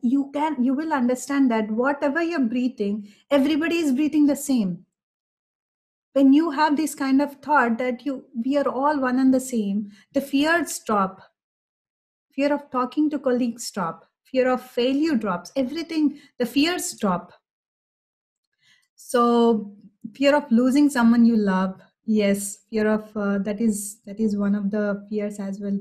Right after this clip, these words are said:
friends. So, and, and always u-, understand that nothing is permanent in life. Nothing is permanent. Even the fears which you have is not permanent. So let us now today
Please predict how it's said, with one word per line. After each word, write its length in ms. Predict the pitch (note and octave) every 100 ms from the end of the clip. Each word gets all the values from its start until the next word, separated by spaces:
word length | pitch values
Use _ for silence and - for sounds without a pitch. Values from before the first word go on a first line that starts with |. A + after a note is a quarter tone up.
| G3+
friends. 380 | G3+ A3+ A#3 - _ _ _
So, 640 | - G3+ G3 G3 G3 G3 G3+ - _ _ _ _ _ _ _ _ _ A3
and, 240 | G3+ G3+
and 260 | D#3 G#3+ F#3+
always 460 | G#3 G#3+ B3 A#3
u-, 240 | - G#3 G#3
understand 540 | G#3 G#3 G#3+ A3+ A3+
that 140 | G#3 G3+
nothing 360 | G3 G3 G#3
is 140 | A3 G#3
permanent 680 | - F#3 F#3 F#3 F3+ F3+ - _ _ _
in 140 | G3+ G3
life. 260 | F3+ F#3+ G3+
Nothing 380 | G3 F#3+ G#3+ G3+
is 140 | G3+
permanent. 580 | - F3+ F3+ F3+ F3+ F3+ _ - _
Even 300 | A3+ G3+ A3
the 80 | A3
fears 460 | A3+ G#3+ G#3+ G#3+ -
which 160 | G#3+
you 60 | G#3
have 280 | F3+ G3 G3+
is 140 | G3+
not 300 | G3 F#3+ F#3
permanent. 540 | F#3 F3+ F3+ F3 F3+
So 400 | F3+ A3 G3 G3 - - _ -
let 200 | G#3+ G#3
us 220 | B3+ A#3
now 300 | G#3+ G#3+ A3+
today 580 | A3+ A3 A3+ A#3 A#3+ -